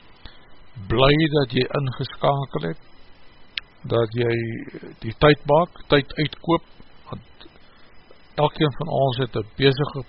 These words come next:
program, vierentwintig uur, en daar in daardie vierentwintig uur moet ons al ons dingetjies gedoen kry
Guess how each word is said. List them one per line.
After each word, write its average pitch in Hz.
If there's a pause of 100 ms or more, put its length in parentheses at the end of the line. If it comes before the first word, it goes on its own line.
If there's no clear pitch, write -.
program, 147 (1300)
vierentwintig 151 (160)
uur, 180 (1700)
en 113
daar 135
in 139
daardie 127
vierentwintig 123
uur 120
moet 113
ons 110
al 123 (300)
ons 110
dingetjies 113
gedoen 151 (140)
kry 110